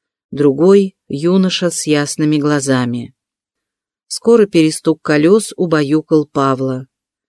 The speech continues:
Лишь утром его разбудил рев паровоза.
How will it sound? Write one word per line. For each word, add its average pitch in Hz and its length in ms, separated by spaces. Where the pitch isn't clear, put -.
Лишь 147 260
утром 202 300
его 151 280
разбудил 151 560
рев 151 300
паровоза. 139 800